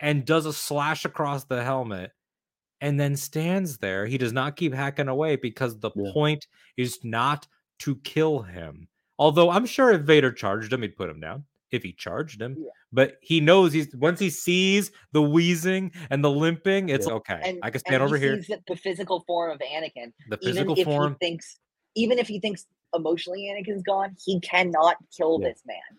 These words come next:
Speaker 1: He
Speaker 3: That's the arc
Speaker 1: sees
Speaker 3: he
Speaker 1: him.
Speaker 3: goes on.
Speaker 2: Well, he's, he's,
Speaker 3: That's
Speaker 2: he's
Speaker 3: the arc, that's the
Speaker 2: literally
Speaker 3: arc he
Speaker 2: trying
Speaker 3: goes
Speaker 2: to,
Speaker 3: on this
Speaker 2: yeah.
Speaker 3: episode, which is
Speaker 1: Yeah.
Speaker 3: the beginning. He says to himself, and he's trying to talk to Qui-Gon, "Either way, one of us dies here."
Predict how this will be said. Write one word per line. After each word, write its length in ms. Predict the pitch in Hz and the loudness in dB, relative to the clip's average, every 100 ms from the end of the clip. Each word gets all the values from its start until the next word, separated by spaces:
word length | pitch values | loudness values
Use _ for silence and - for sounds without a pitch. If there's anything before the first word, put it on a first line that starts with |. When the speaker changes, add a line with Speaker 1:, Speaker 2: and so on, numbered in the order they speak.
| _ _ | _ _
Speaker 1:
He 60 | 180 | 4
Speaker 3:
That's 140 | 180 247 | 4 6
the 120 | 285 | 6
arc 100 | 208 | 6
Speaker 1:
sees 60 | |
Speaker 3:
he 60 | 135 | 4
Speaker 1:
him. 60 | 185 | 2
Speaker 3:
goes 180 | 190 185 | 2 0
on. 140 | 180 | -4
Speaker 2:
Well, 100 | 117 | 0
he's, 280 | 151 131 - _ | 0 0 -6 _
he's, 240 | 117 143 127 - - | -2 0 0 -8 -4
Speaker 3:
That's 140 | 151 | 0
Speaker 2:
he's 200 | 135 143 | 2 2
Speaker 3:
the 120 | 117 | 2
arc, 160 | 123 139 | 4 6
that's 260 | 147 131 120 | 8 6 4
the 40 | |
Speaker 2:
literally 80 | 113 | 4
Speaker 3:
arc 60 | 226 | 2
he 40 | |
Speaker 2:
trying 200 | 120 117 | 0 0
Speaker 3:
goes 180 | 104 - | 0 0
Speaker 2:
to, 60 | 185 | -4
Speaker 3:
on 140 | 180 | -4
this 120 | 180 | -6
Speaker 2:
yeah. 60 | 196 | -6
Speaker 3:
episode, 440 | 160 - 120 104 117 _ _ _ | -6 -8 -12 -12 -16 _ _ _
which 200 | 160 170 | -6 -4
is 80 | 175 | -2
Speaker 1:
Yeah. 120 | 120 104 | -4 -4
Speaker 3:
the 80 | 160 | -6
beginning. 420 | 196 220 226 175 | -2 0 0 -4
He 160 | 175 175 | -6 -4
says 340 | 175 170 - - 160 170 | -4 -4 -8 -16 -14 -6
to 60 | 170 | -6
himself, 420 | 156 - 165 160 156 147 | -4 0 0 0 -4 -8
and 100 | 147 | -8
he's 180 | 143 - | -10 -6
trying 300 | 190 175 156 | 0 0 0
to 60 | |
talk 160 | 160 - | -2 -4
to 80 | 151 | -4
Qui-Gon, 760 | 185 208 139 120 _ - - - | 2 2 0 -12 _ 0 0 2
"Either 400 | 165 208 202 190 | 4 4 2 -4
way, 540 | 170 165 165 185 185 147 | -6 -12 -12 -6 -6 -6
one 220 | 156 185 | -8 -6
of 120 | 185 156 | -8 -12
us 160 | 147 - | -14 -8
dies 340 | 160 202 208 | -6 -4 -6
here." 180 | - 95 | -12 -20